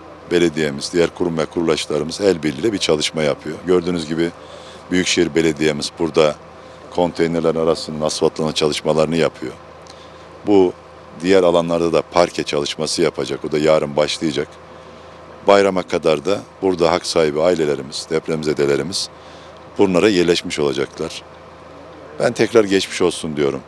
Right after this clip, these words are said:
Tabii ki çadır kent, çadır kentten konteyner kente ve kalıcı konutlara doğru çok büyük bir çalışma yapılıyor. Allah'ın izniyle hemşerilerimiz bir yıl içerisinde de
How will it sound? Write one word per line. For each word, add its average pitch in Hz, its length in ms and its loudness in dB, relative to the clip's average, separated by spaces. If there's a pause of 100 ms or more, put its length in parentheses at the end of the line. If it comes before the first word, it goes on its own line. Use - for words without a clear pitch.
Tabii 92 220 2
ki 85 300 0 (160)
çadır 90 320 2
kent, 80 480 -2 (180)
çadır 85 260 0
kentten 82 460 -4
konteyner 80 500 -2
kente 78 500 -2
ve 85 100 2
kalıcı 82 340 0
konutlara 80 560 -2
doğru 76 300 2 (580)
çok - 320 -2
büyük 104 220 0
bir 92 80 0
çalışma 85 460 0
yapılıyor. 69 440 -2 (880)
Allah'ın 98 300 6
izniyle 85 580 -4 (680)
hemşerilerimiz 82 760 2
bir 92 100 2
yıl 87 160 0
içerisinde 82 640 0
de 78 120 0